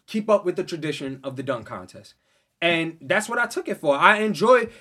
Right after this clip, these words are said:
even, this is not the first trash dunk contest I've seen. Three years ago, there was not a great dunk contest. When Zach LaVine, Zach LaVine and Aaron, um, Aaron Gordon brought the dunk contest back.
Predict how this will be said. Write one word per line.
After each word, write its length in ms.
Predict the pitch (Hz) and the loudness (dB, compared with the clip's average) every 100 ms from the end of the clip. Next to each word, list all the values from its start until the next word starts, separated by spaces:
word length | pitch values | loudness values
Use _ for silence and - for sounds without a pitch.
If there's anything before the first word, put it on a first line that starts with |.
| - | 0
even, 520 | 285 311 302 208 185 | 2 4 0 -2 -10
this 240 | 165 302 330 | -2 0 2
is 100 | 285 | 4
not 180 | 320 | 2
the 80 | 285 | 2
first 300 | 240 240 233 | 0 0 -2
trash 320 | 240 214 175 | 0 2 2
dunk 300 | - 170 196 | 2 0 0
contest 440 | - 180 170 175 165 | -2 -2 0 -2 -2
I've 160 | 143 | -4
seen. 300 | - 143 95 - _ _ _ - | -4 -8 -8 -14 _ _ _ 0
Three 200 | 269 285 | 4 6
years 280 | 269 302 269 | 6 4 6
ago, 240 | 262 269 | 10 10
there 140 | 226 | 8
was 180 | 202 185 | 4 2
not 240 | 190 208 190 | 4 6 4
a 60 | |
great 580 | 131 139 135 180 185 120 | 2 -6 2 4 4 0
dunk 220 | 170 196 | -2 -2
contest. 520 | 156 135 135 120 101 - - _ 143 | -4 -4 -4 -8 -10 -16 -20 _ -2
When 240 | 190 220 | 2 2
Zach 320 | 151 226 285 | 2 0 0
LaVine, 500 | 247 220 240 254 233 - 180 | -2 -4 -4 -8 -10 -6 -4
Zach 280 | 139 277 320 | 0 0 2
LaVine 320 | 277 247 269 | 0 0 0
and 120 | 226 208 | 0 2
Aaron, 200 | 208 208 | 0 2
um, 300 | 180 175 170 | -2 -2 -2
Aaron 300 | 190 208 185 | 0 0 2
Gordon 380 | 160 185 170 160 - _ - | 4 4 4 -2 -12 _ -20
brought 300 | 117 180 185 | -2 0 0
the 60 | 143 | 0
dunk 240 | 156 147 | 0 0
contest 400 | 143 117 117 107 | -4 -6 -8 -12
back. 240 | 107 92 | -12 -14